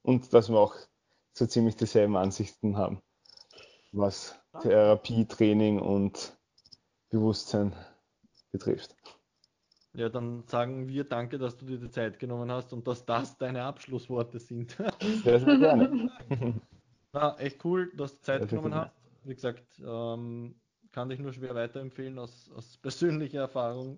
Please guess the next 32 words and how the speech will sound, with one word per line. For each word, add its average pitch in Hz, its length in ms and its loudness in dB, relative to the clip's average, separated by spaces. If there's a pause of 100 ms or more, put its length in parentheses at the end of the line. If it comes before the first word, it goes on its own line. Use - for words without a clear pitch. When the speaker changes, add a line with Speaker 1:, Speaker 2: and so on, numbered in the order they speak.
Speaker 2:
und 117 180 -14
wir 123 80 -10
kennen 117 280 -8
uns 113 80 -16
ja 117 80 -6
doch 110 240 -8
auch 117 120 -12
jetzt 107 200 -12
schon 110 80 -14
echt 110 180 -14
schon 117 100 -12
lange. 107 360 -8 (1120)
Ähm, 113 500 -8
Speaker 1:
Freut 104 120 -6
mich, 107 180 -6
freut 107 240 -2
mich 107 140 -6
sehr. - 240 -6 (180)
<laughs> 123 360 -2
Speaker 2:
ja, 113 300 -10 (100)
wirklich 139 380 -10
cool, 151 300 -6 (360)
wirklich 127 400 -12 (260)
danke, 117 240 -6
dass 127 140 -6
du - 80 -12
Zeit 123 260 -4
genommen 135 300 -8
hast. 135 460 -8
Danke, 117 240 -6
dass 120 280 -8
du - 160 -20